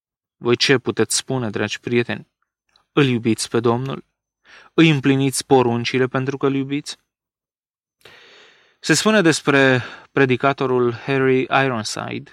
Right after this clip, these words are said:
că era în vizită la o biserică și urma să ia cuvântul într-una din serile săptămânii. Tânărul pastor care stătea lângă el i-a arătat o tânără doamnă și i-a spus că ea fusese o membră activă a bisericii, dar a început la un moment dat să urmeze căile lumii.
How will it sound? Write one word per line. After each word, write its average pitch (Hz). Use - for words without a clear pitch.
că -
era 120
în 120
vizită 123
la 113
o 110
biserică 120
și 123
urma 156
să 139
ia 131
cuvântul 131
într-una 120
din 110
serile 117
săptămânii. 120
Tânărul 123
pastor 123
care 107
stătea 107
lângă 113
el 120
i-a 123
arătat 117
o 107
tânără 120
doamnă 104
și -
i-a 107
spus -
că -
ea 113
fusese 120
o 113
membră 120
activă 147
a 104
bisericii, 110
dar 180
a 190
început 190
la 208
un 185
moment 156
dat 156
să -
urmeze 135
căile 117
lumii. 113